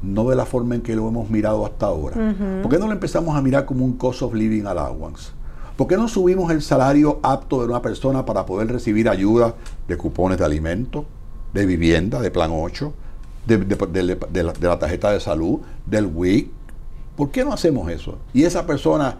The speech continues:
Speaker 1: en vez de, de penalizarlo por trabajar cuarenta horas y ganar siete, siete, setecientos pesos mensuales, y si usted gana más de ese dinero, le quitan las ayudas, ¿por qué no subimos el salario a veinte mil pesos?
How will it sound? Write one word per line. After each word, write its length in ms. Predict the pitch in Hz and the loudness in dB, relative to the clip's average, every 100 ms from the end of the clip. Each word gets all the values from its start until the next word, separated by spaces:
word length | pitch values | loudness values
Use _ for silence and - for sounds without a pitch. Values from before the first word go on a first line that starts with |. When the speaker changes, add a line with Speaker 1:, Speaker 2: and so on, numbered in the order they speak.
| - - | -10 -6
Speaker 1:
en 120 | 107 | 0
vez 180 | 143 151 | 2 4
de, 300 | 143 - 101 | 2 -2 -4
de 140 | 117 | -2
penalizarlo 680 | 113 104 101 - 135 143 131 | 0 -2 -4 0 2 2 2
por 180 | 110 95 | -2 -2
trabajar 580 | 104 98 92 117 127 131 - - | 0 0 2 2 2 -2 -12 -4
cuarenta 520 | 101 104 127 127 117 | 0 2 0 2 2
horas 260 | 123 131 110 | 4 4 0
y 40 | |
ganar 280 | 95 110 127 | -2 -2 -4
siete, 240 | 123 110 | -4 -6
siete, 260 | - 110 - | -6 -6 -6
setecientos 580 | - - - 123 - - | -10 -10 -6 -6 -6 -6
pesos 300 | 135 120 120 | -6 -4 -4
mensuales, 560 | 104 90 120 127 110 - - - | -6 0 2 4 2 -4 -14 -12
y 100 | 87 - | -12 -12
si 160 | - 95 | -8 -4
usted 180 | - | 0
gana 200 | 113 120 | 2 4
más 120 | 113 120 | 2 0
de 60 | |
ese 120 | - | 0
dinero, 260 | 113 104 120 | 0 2 0
le 100 | 107 | 0
quitan 200 | 104 117 | -2 0
las 100 | 107 | 0
ayudas, 340 | 101 131 120 - - - - - | 2 2 2 -2 -10 -14 -14 -12
¿por 100 | - - | -8 -4
qué 100 | 165 | -4
no 80 | 226 | -4
subimos 300 | 208 208 175 | -4 -4 -2
el 40 | |
salario 240 | 170 160 151 | 2 4 4
a 40 | |
veinte 300 | 147 143 147 | 2 2 0
mil 140 | 143 | 0
pesos? 360 | 139 82 76 - | 0 -4 -6 -8